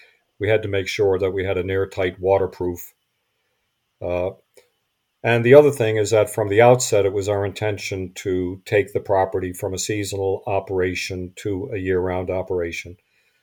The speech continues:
So the first big job that we had to do was put in a new heating and ventilation system, uh, so that we could operate on a twelve-month basis. I mean, the system that was there, uh, wasn't the best. I mean, we were dealing with a lot of breakdowns and that kind of stuff.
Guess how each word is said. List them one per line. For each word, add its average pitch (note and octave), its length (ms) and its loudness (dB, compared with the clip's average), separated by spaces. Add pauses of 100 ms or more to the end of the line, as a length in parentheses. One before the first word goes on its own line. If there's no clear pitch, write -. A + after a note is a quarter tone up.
(300)
So - 180 2
the C3 60 2
first E3+ 260 4
big C#3 160 6
job A#2 280 6
that G2+ 140 4
we G2+ 120 -2
had G#2 160 0
to G2 80 -10
do G2 200 -2
was F#2 440 -6 (440)
put A#2 100 4
in G#2 100 6
a G2+ 60 -4
new F#2 440 -2 (440)
heating G2+ 400 -2
and F#2 100 -8
ventilation F#2+ 560 -2
system, F#2 580 -8 (840)
uh, F#2 320 -6 (240)
so G#2+ 200 0
that G#2 160 4
we F#2 100 -6
could G#2 120 -2
operate G2 360 2
on F#2 120 -4
a F2+ 40 -6
twelve-month F#2+ 540 -2
basis. G2 680 -6
I F#2+ 60 -8
mean, G2 160 -4
the G2 60 -6
system A#2+ 360 0
that G2 180 0
was F#2+ 200 -6
there, G2 400 6 (1000)
uh, F#2 400 -4 (400)
wasn't A2 420 2
the G2 220 -2
best. F#2+ 300 -2
I G2+ 60 -8
mean, F#2+ 160 -6
we G2 100 -4
were F#2+ 100 -4
dealing G2 320 -4
with F#2+ 160 -6
a G2 60 -6
lot F#2 160 0
of E2+ 60 -6
breakdowns F#2+ 580 -4
and F#2 120 -8
that F#2+ 200 -6
kind F#2+ 200 -8
of F#2 60 -8
stuff. F#2+ 400 -6